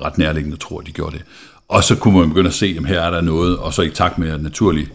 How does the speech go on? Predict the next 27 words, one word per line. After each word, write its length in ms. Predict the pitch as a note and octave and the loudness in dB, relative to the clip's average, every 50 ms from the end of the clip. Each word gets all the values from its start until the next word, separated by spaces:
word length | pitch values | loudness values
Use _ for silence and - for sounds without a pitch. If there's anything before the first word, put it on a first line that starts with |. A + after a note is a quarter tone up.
| - - - - | -16 -20 -14 -12
eksploderede 680 | F#2+ F2 - - - F2+ D2+ G2 G2 F2 D#2 D2+ D2+ D2 | -10 -10 -6 -2 -2 0 2 2 2 2 2 0 -4 -6
på, 420 | - E2 D#2 D#2 D2+ D2+ D2+ - _ _ _ _ _ _ _ - | -4 -4 -2 -2 -4 -6 -8 -12 _ _ _ _ _ _ _ -12
på, 320 | E2 E2 D#2+ D#2+ E2 E2 - - | -10 -10 -8 -8 -10 -12 -12 -12
på 60 | - D2+ | -8 -4
deres 260 | D2+ D2+ F2 F2 - | -2 0 0 0 0
andre 200 | D#2 E2+ F#2 G#2+ | -2 -2 0 -2
forretningsmodeller, 720 | - - E2 D#2+ E2 F2 F2 - - E2 D#2 E2 D#2+ D2+ C#2 C#2+ - - - _ _ | -2 -2 -4 -4 -4 -4 -6 -8 -8 -6 -4 -4 -4 -4 -6 -10 -14 -20 -20 _ _
så 100 | - - | -14 -10
begyndte 220 | F2 D2+ E2 D#2+ D#2 | -6 -4 -4 -4 -4
man 80 | D#2+ | -4
at 60 | D#2 - | -6 -6
se, 160 | - E2 D#2 | -8 -8 -8
prøv 160 | - - D#2+ | -8 -8 -8
at 40 | D2+ | -6
der 40 | D2 | -6
er 40 | D2 | -6
simpelthen 440 | - - - - - F2+ F2 E2+ E2 | -6 -6 -6 -6 -6 -6 -6 -6 -6
behov 260 | D#2+ - E2+ E2+ F2 | -8 -6 -6 -6 -6
for, 200 | - F2 E2+ D#2+ | -6 -6 -6 -6
at 60 | D#2+ | -6
vi 60 | D#2+ | -6
snakker 320 | D#2+ - - D2+ D2 D2+ D#2 | -6 -6 -6 -8 -6 -8 -8
sammen, 420 | - - G2+ F2+ E2 D2+ D2 C#2+ - - _ _ _ _ _ _ _ _ _ _ | -4 -2 0 0 0 0 -2 -6 -10 -18 _ _ _ _ _ _ _ _ _ _
og 480 | - F2+ E2+ D#2 D#2 D2+ - - - - | -8 -4 -4 -4 -4 -6 -8 -12 -14 -10
om, 420 | F2+ E2 D#2 D#2 D#2 D2+ D2+ D2+ | -8 -6 -6 -6 -6 -6 -6 -6
øh, 220 | D2+ D#2 D2+ D2+ D#2 D#2+ E2 F2+ - - _ _ _ _ _ _ _ _ _ _ _ _ _ _ _ _ _ _ _ _ | -8 -8 -8 -10 -10 -12 -14 -16 -16 -20 _ _ _ _ _ _ _ _ _ _ _ _ _ _ _ _ _ _ _ _
om, 180 | - F2 D#2+ C#2 | -4 -4 -4 -4